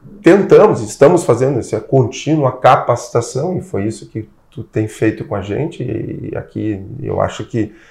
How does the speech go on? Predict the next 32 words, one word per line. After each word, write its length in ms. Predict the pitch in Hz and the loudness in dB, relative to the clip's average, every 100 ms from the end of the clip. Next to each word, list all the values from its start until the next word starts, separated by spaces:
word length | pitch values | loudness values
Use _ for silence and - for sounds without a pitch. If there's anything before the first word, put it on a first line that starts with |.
| _ _ - | _ _ -8
eh, 100 | 110 | -6
tu 140 | - | 2
é 20 | 123 | 2
a 40 | |
pessoa 300 | 110 110 123 | 4 4 6
mais 220 | 120 120 | 6 6
indicada 560 | 113 107 - 135 165 151 | 2 0 6 8 8 8
pra 140 | 202 | 8
fazer 220 | - 110 | 8 6
essa 140 | 120 - | 2 2
capacitação, 680 | 131 - 113 117 - 143 170 | 2 4 4 2 4 6 6
não 140 | 113 | 6
é 120 | 117 | 4
nem 200 | 110 120 | 4 0
propaganda, 600 | 117 113 113 104 120 143 | 0 -2 0 2 2 4
nem 140 | 120 120 | 0 -2
porque 240 | 117 117 | -4 -2
a 40 | |
gente 300 | 117 113 - | -2 -4 -4
tá 120 | - 120 | 0 0
aqui, 420 | - 123 147 185 - _ _ | -2 -6 -6 -8 -16 _ _
mas 160 | - 117 | -2 4
não 80 | 131 | 4
adianta 300 | 127 160 160 | 6 6 6
eu 120 | 151 | 4
ter 160 | 147 143 | 4 4
um 160 | 123 | 4
instrumento 960 | 127 123 - 135 123 120 127 139 131 123 | 0 -2 0 0 4 4 6 4 2 -2
de 140 | 113 | 0
avaliação 640 | 110 113 113 110 - 107 104 | 2 2 2 -2 -2 -2 -2
muito 520 | 101 107 117 120 120 117 | -6 -4 -2 -2 -4 -6
importante 920 | 104 131 135 131 127 160 185 269 | -2 -2 0 0 2 0 -4 -10